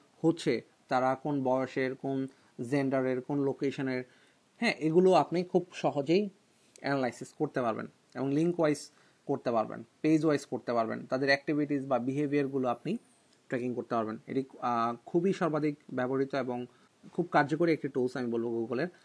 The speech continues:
আর Google-এর সার্চ, আহ, সার্চ কনসোলের মাধ্যমে, Google সার্চ কনসোলের মাধ্যমে আপনি আপনার, আহ, সাইটকে Google সার্চ ইঞ্জিনে ইনডেক্স করতে পারবেন এবং আপনার সাইটে যদি কোনো এরর থাকে,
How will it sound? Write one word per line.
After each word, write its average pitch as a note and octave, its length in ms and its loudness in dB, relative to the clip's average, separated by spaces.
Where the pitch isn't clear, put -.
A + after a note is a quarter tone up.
আর C3 160 2
Google-এর F3 380 6
সার্চ, E3+ 300 2
আহ, C3+ 280 0
সার্চ E3 400 4
কনসোলের G3 560 2
মাধ্যমে, F#3 540 -2
Google D#3+ 460 2
সার্চ E3+ 320 4
কনসোলের G3 480 -2
মাধ্যমে E3 480 -2
আপনি C#3 260 2
আপনার, D3 400 0
আহ, C3 180 0
সাইটকে D#3 560 4
Google D#3+ 340 4
সার্চ D3+ 360 4
ইঞ্জিনে E3+ 480 0
ইনডেক্স D#3 380 0
করতে F#3 240 -2
পারবেন F#3 400 2
এবং F3 400 6
আপনার D3+ 260 4
সাইটে E3 280 6
যদি E3 220 4
কোনো D#3+ 260 -2
এরর E3 380 6
থাকে, D#3+ 460 0